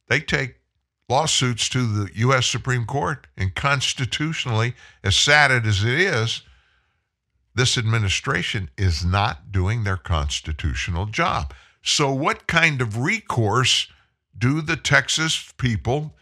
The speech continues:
that, by the way, are U S people, what's their recourse? It's not to go get guns and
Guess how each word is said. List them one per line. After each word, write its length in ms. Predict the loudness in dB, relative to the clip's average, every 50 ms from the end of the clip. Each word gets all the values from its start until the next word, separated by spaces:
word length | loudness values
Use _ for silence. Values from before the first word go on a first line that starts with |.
| _ _ _
that, 180 | -4 -2 2 4
by 140 | 4 4
the 80 | 4 4
way, 300 | 4 4 4 4 2 -2 -4 0
are 320 | 2 4 4 4 4 2 -2 -8 -16 _ -4
U 300 | -2 0 2 2 4 4
S 220 | 4 4 2 0
people, 520 | -2 -2 -2 -2 -2 -2 -2 -2 -4 -6 _ _ _ _ _ _
what's 320 | -2 0 0 0 0 0
their 180 | 2 2 2 2
recourse? 840 | 2 0 -4 -6 -6 -4 -2 -2 -2 -2 -4 -6 -8 -8 -8 -10 -12 _ _ _ _ _ _ _ _ _ _ _ _ _ -8
It's 200 | -6 -4 -2 -2
not 240 | -2 -2 -2 -4
to 80 | -6 -4
go 160 | -4 -4 -2
get 400 | -2 -2 -2 -2 -2 -4 -4 0
guns 380 | 2 4 4 4 2 0 -2 -2
and 180 | -2 -2 -4